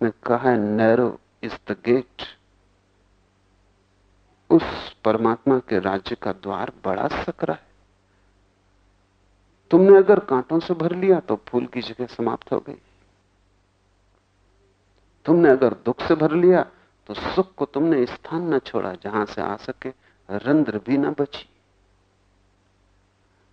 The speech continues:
तुम जानते हो आंखें बड़ी छोटी हैं, और एक से भर जाएं तो विपरीत के लिए कहां गुंजाइश है। जिस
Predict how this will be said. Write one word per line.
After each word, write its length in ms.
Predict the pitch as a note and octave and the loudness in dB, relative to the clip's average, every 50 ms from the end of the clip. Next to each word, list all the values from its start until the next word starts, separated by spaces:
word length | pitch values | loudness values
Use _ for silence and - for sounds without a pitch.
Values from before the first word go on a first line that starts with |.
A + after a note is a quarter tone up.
| _ _ _ _ _ _ _ _ _ _ _ _ _ _ _ _ _ | _ _ _ _ _ _ _ _ _ _ _ _ _ _ _ _ _
तुम 120 | - D3+ | -6 -6
जानते 400 | E3 - - G#3+ - - _ - | -4 -4 -6 -8 -8 -6 _ -2
हो 120 | G#3 F#3 - - | -2 -2 0 0
आंखें 360 | A#2 A#2 A2+ - - C#3 A#2 | -2 -2 -2 -2 -2 -2 -2
बड़ी 200 | G2+ F2+ G#2+ B2 | -2 -4 -4 -6
छोटी 420 | - - - - G2+ - _ - F#2 | -10 -10 -4 -4 -4 -4 _ -8 -10
हैं, 160 | - - - _ _ _ _ _ _ _ _ _ _ _ _ _ _ _ _ _ _ _ _ _ _ _ _ _ _ _ _ _ _ _ _ _ _ _ _ _ _ _ _ _ _ _ _ _ _ _ _ _ _ _ _ _ _ _ _ _ | -10 -10 -20 _ _ _ _ _ _ _ _ _ _ _ _ _ _ _ _ _ _ _ _ _ _ _ _ _ _ _ _ _ _ _ _ _ _ _ _ _ _ _ _ _ _ _ _ _ _ _ _ _ _ _ _ _ _ _ _ _
और 140 | A#2 A#2 - | -8 -8 -6
एक 280 | - - C#3 C#3 - - | 0 0 0 0 0 -8
से 160 | - - A#2 | -4 -2 -2
भर 200 | F#2+ E2+ F2+ G2 G#2 | 0 0 -2 -2 0
जाएं 320 | - A#2+ C3 C#3+ D3 C3 A2 - _ _ _ _ _ _ _ - | 2 2 4 4 2 0 -4 -10 _ _ _ _ _ _ _ -8
तो 60 | B2 | -8
विपरीत 480 | G#2 G2+ C3 C3 - B2 A#2+ F3+ F3+ - | -2 0 -2 0 2 2 2 2 0 0
के 120 | - - | -4 -2
लिए 160 | D3 B2+ A#2 A2 - | -2 -2 -2 -6 -8
कहां 220 | - A2 A#2 C3+ B2+ | -10 -6 -4 -4 -4
गुंजाइश 580 | G2+ F#2+ F#2+ F#2 F2 G#2+ A2 A2 A#2+ A#2 - | -4 -4 -6 -4 0 0 0 0 0 -4 -8
है। 160 | - - - _ _ _ _ _ _ _ _ _ _ _ _ _ _ _ _ _ _ _ _ _ _ _ _ _ _ _ _ _ _ _ _ _ _ _ _ _ _ _ _ _ _ _ _ _ _ - - - _ _ _ _ _ _ _ _ _ - - | -12 -14 -14 _ _ _ _ _ _ _ _ _ _ _ _ _ _ _ _ _ _ _ _ _ _ _ _ _ _ _ _ _ _ _ _ _ _ _ _ _ _ _ _ _ _ _ _ _ _ -20 -20 -20 _ _ _ _ _ _ _ _ _ -8 2
जिस 160 | - A3+ A#3+ | 2 2 2